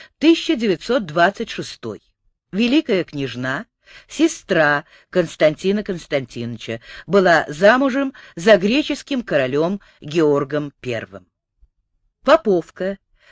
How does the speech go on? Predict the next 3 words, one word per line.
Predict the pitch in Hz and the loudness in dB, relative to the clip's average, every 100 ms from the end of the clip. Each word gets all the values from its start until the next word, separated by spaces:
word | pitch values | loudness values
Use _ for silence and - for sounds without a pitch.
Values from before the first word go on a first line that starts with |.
| - | -2
корабль, | - 220 240 196 185 208 - _ - | 6 8 8 6 4 -4 -6 _ -6
вице-адмирал | 170 240 330 - 311 - - 143 135 123 127 139 _ _ | 0 2 2 0 -4 -2 -4 -4 -4 -4 -4 -6 _ _
Попов. | 156 - 110 - _ | -4 -4 -10 -12 _